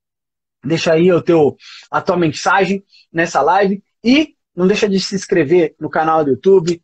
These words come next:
né? Seguir lá. Não deixa de ser um inscrito aqui no Instagram, colocar as notificações pra você ser avisado quando eu tô ao vivo,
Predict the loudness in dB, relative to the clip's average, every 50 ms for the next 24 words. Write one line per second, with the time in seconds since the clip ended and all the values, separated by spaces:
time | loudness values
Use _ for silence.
0 | _ _ _ _ -4 -2 -2 -2 -2 -4 _ _ -20 -14 -12 -10 -4 -2 0 2
1 | 2 2 2 0 -2 -4 -10 _ _ _ _ _ _ _ _ _ _ _ _ _
2 | _ _ -4 -2 0 0 0 0 0 -2 -2 -2 -2 -2 -2 -2 -2 -4 -6 -4
3 | -4 -4 -4 -2 -2 -4 -2 -2 -4 -4 -2 0 0 2 0 0 -4 -8 _ _
4 | _ _ _ -2 -2 -2 -2 -2 -2 -2 0 0 -2 -2 -2 -6 -6 -6 -6 -4
5 | -4 -6 -8 -6 -6 -6 -4 0 -2 0 0 0 -2 -2 -2 -2 -2 -2 -2 -2
6 | 0 0 2 2 2 0 0 0 0 0 0 -2